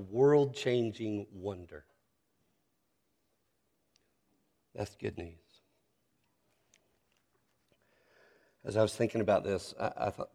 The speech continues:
too, too often I think that I can determine what God's heart is like by looking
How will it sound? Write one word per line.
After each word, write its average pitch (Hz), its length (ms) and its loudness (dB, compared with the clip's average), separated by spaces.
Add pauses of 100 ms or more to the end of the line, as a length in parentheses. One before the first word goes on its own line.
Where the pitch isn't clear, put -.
(140)
too, 147 280 2 (640)
too - 260 -2
often 110 540 4
I 123 140 8
think 113 460 -2 (1300)
that 107 200 6
I 127 140 12
can 143 240 6
determine 117 760 4 (640)
what 123 220 6
God's 113 280 10
heart 175 320 12
is 104 160 2
like 98 360 2 (460)
by 117 120 10
looking 110 680 4